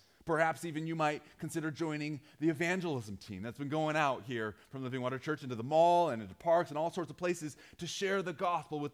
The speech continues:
those who are perishing and do not believe. Oh, there's countless ways. If you would just think about how you might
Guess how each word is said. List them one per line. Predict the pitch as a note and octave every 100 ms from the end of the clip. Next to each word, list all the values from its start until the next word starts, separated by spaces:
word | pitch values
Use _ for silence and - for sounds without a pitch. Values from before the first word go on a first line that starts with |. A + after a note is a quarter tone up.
| D3
those | F#3 F3 D#3+
who | D3
are | C3+
perishing | - - F3+ F3 - C3+ B2 B2 - -
and | A#2
do | C#3
not | D3 C3+
believe. | B2+ B2 A2+ F#2 F2+ _ _ _ _ _ -
Oh, | D#3+
there's | C#3+
countless | - - G3+ E3+ D3 -
ways. | A2+ G2
If | A#2+
you | E3
would | E3+
just | E3+ -
think | F3+ F#3
about | D#3 C3 -
how | - E3 E3 A#2+
you | F3
might | D#3 D#3+ D#3 D#3